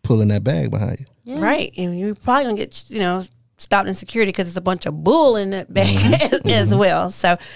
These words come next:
Speaker 3: you
Speaker 2: you
Speaker 3: re-, you
Speaker 2: thought
Speaker 3: mentioned
Speaker 2: about going
Speaker 3: kids.
Speaker 2: back?
Speaker 3: Oh, I'm, you know.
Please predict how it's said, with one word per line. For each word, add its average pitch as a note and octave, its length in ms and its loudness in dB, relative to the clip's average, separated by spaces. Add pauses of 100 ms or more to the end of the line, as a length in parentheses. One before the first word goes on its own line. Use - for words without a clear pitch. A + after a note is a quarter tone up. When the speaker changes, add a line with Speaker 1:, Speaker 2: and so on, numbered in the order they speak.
(600)
Speaker 3:
you D4 60 0
Speaker 2:
you B3+ 80 4
Speaker 3:
re-, C4 60 6
you - 60 0
Speaker 2:
thought A#3 60 -4 (140)
Speaker 3:
mentioned C4 120 2
Speaker 2:
about B3 180 2
going A#3 140 4
Speaker 3:
kids. B3 60 0
Speaker 2:
back? C#4+ 240 -2 (1800)
Speaker 3:
Oh, G#3+ 160 4
I'm, G3 320 -2
you G#3 100 -4
know. F3+ 160 -8